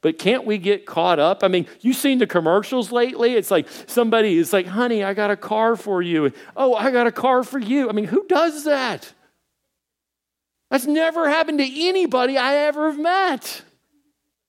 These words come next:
And then you get into the slave of this grind thinking you just gotta wring yourself out to make sure there's enough money for everybody and everything, but we could lose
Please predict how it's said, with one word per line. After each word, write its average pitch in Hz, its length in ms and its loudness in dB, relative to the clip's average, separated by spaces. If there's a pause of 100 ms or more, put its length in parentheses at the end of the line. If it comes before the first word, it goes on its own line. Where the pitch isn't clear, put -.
(840)
And 254 140 2
then 330 120 2
you 302 100 2
get 294 180 2
into 269 200 2
the 202 140 2
slave 269 600 -2
of 247 80 -6
this 202 220 0
grind 240 400 0
thinking 233 280 0
you 220 120 -2
just 214 200 -4
gotta 202 260 0
wring 240 460 0
yourself 185 560 0
out 226 440 0
to 170 60 -12
make 175 200 -4
sure 190 220 -2
there's 175 220 0
enough 175 240 0
money 202 280 -4
for 156 220 -4
everybody 208 580 0
and 175 80 -2
everything, 208 460 -2
but 165 120 2
we 175 120 2
could 175 140 -4
lose 175 680 -2